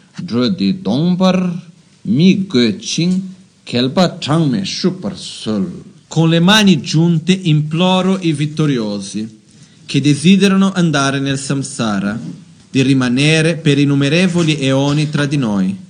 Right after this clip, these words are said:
tra noi, e non lasciare il mondo nell'oscurità. Questo fa riferimento al fatto che innanzitutto i Buddha e i Bodhisattva dopo un certo livello, un essere dopo che è già uscito dal ciclo del samsara, già eliminato la propria ignoranza,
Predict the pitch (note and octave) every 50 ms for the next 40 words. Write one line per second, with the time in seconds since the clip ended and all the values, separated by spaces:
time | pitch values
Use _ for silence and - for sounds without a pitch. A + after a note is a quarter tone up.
0 | - - _ _ _ _ _ _ _ _ _ - - A#2 A#2+ A#2 B2+ C#3 D3+ D#3
1 | E3 F3 E3+ - - - - - - C#3 C3+ D3 D#3 F3+ G3 G3 F3 D#3 C#3+ D3
2 | - - - E3 D#3 D3 D3 C#3 C3+ C3+ C3+ C3+ B2+ A#2 A#2 A#2+ B2+ C3+ D3 D#3
3 | D#3 D#3 D3+ E3+ D#3 C#3 B2+ B2 A#2 A2+ G#2+ G#2+ - - - G#2+ G2+ A2 - -
4 | F#2 F2 E2+ - - - A3+ A3 - - - D3+ C#3 - D#3+ D#3+ D3+ D#3 - D3
5 | D3+ D3 D#3+ D#3+ D3+ - D3+ C#3 - - - D3+ C3+ - - - B2+ - - C3+
6 | C3 C3 C3+ D3+ D3+ F3 E3+ - - F#3+ - G#3 F3+ - - - D3 B2 A2 -
7 | - - _ _ _ _ - A#2 G#2+ G2+ C#3+ E3 F3+ F3+ E3 - E3 D#3+ E3 D#3
8 | D3+ D3 D3 - D3 C#3+ C3+ C3+ - - F3+ F#3 F3+ - D#3 C3 D3+ C#3+ - C#3+
9 | C3 C3 - D#3 C#3+ C#3+ - C#3 C3 B2+ F3 G3+ G3 D#3 C3+ A#2+ A2+ A2+ - C#3
10 | D3 D#3+ D3+ D3+ D#3 C#3 C3+ C3+ - - B2+ C3+ D3 D3 D3 C#3 C3 - C3 A2+
11 | A#2 C#3 C3 B2+ A#2+ - - - - F#3+ F#3+ - C#3 C3 B2+ A#2+ - - C#3 B2+
12 | C#3 C3 B2 B2+ A#2 A#2 - A#2+ A#2 A#2+ - F3 E3+ D3+ C3 A#2 G2 B2+ B2+ C3
13 | B2+ B2 B2+ C3 D#3 D#3 D3+ - B2+ B2 G#2 - C3+ A#2 G2 A#2+ B2+ C#3 D3+ D3
14 | B2 G#2 E2+ E2+ F2 - B2 C3 C#3 - - -